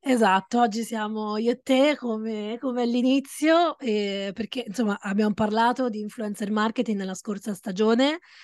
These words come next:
ne parleremo per molto tempo ancora, tu sei una delle persone più esperte in Italia, è un argomento vastissimo, va affrontato sotto tantissimi punti di vista, cioè per citarne solo alcuni, la reputazione, le metriche, le conversioni, tempistiche, budgeting, management,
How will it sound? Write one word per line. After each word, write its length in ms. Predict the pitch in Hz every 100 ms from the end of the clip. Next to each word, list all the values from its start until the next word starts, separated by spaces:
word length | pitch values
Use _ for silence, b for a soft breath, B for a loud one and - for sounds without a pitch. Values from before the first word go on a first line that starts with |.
| B B B _
ne 200 | 233 226
parleremo 560 | 226 214 220 226 240
per 140 | 214 202
molto 320 | 208 202 214
tempo 280 | 214 196 220
ancora, 460 | 202 - 226 240
tu 160 | 233 220
sei 760 | 202 208 190 185 180 175 185 - -
una 320 | 202 196 196
delle 220 | 190 185
persone 380 | 196 196 214 196
più 280 | 220 240 -
esperte 640 | 233 - 233 214 208 -
in 140 | 202 196
Italia, 840 | 190 208 226 240 240 240 247 269
è 540 | - 196 190 185 180
un 140 | 180 196
argomento 420 | 190 208 220 208
vastissimo, 840 | 196 196 - 220 - - 233 262 330 b b b b
va 100 | -
affrontato 560 | 214 - 226 226 269 277
sotto 320 | 240 - 208
tantissimi 560 | 196 208 214 240 - 233
punti 260 | 196 202
di 120 | 185 185
vista, 320 | 175 - 180
cioè 240 | - 185
per 160 | - 196
citarne 500 | - 214 220 214 214
solo 200 | 226 214
alcuni, 380 | - 226 226 208
la 120 | 190
reputazione, 840 | 190 208 247 - - 226 214 208
le 120 | 214
metriche, 440 | 233 208 202 - 208
le 120 | 196
conversioni, 800 | 226 226 233 220 - 214 208 202
tempistiche, 720 | 196 233 220 220 214 - 208
budgeting, 540 | 190 214 214 196 190 196
management, 640 | 208 202 190 196 185 180